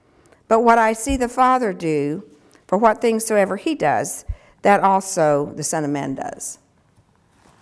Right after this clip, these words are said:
And in verse thirty, uh, w-, I said thirty-one, it's verse thirty. "I can of my own self do nothing, for I, as I hear, I judge.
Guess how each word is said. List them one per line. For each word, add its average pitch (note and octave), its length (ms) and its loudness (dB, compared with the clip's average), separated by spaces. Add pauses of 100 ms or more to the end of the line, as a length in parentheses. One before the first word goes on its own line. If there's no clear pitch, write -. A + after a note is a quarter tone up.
(120)
And D#3+ 160 0
in D#3 120 0
verse D#3+ 240 0
thirty, D#3 640 0
uh, C3+ 340 2 (220)
w-, D#3+ 240 -6 (100)
I - 200 0
said D#3+ 200 -4
thirty-one, C#3 400 -2
it's C3 140 -8
verse D3 220 -6
thirty. B2+ 340 -6 (480)
"I F#3 140 6
can A#3 340 4
of G#3+ 80 -6
my G3 220 -4
own G3+ 140 -4
self G3+ 260 -2
do G#3+ 100 -2
nothing, G3 460 -4
for - 200 -2
I, D#3+ 440 2
as E3+ 240 2
I D#3 100 4
hear, G3+ 380 0
I E3+ 160 2
judge. G3 560 0